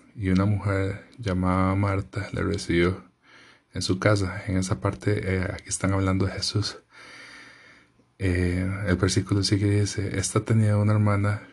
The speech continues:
que se llamaba María, la cual sentándose a los pies de Jesús, oía sus palabras. Pero Marta se preocupaba con muchos quehaceres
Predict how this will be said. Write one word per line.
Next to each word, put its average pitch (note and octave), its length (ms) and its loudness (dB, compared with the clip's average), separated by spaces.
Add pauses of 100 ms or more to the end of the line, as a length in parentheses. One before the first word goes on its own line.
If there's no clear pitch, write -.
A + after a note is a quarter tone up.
(120)
que F#2 80 -4
se F#2 80 -4
llamaba F2+ 300 0
María, G2+ 420 2 (220)
la - 80 -14
cual F#2 200 -4
sentándose G2 640 0
a G2 40 2
los G2 160 -2
pies F#2+ 160 0
de F#2+ 60 -2
Jesús, G2+ 480 -2 (540)
oía F2+ 300 0
sus F#2 180 -2
palabras. F2+ 600 -2 (1300)
Pero F#2 680 2
Marta A#2+ 560 2
se F#2 180 -4
preocupaba G2 640 -2
con G#2 200 -2
muchos G#2 520 0
quehaceres G#2+ 560 0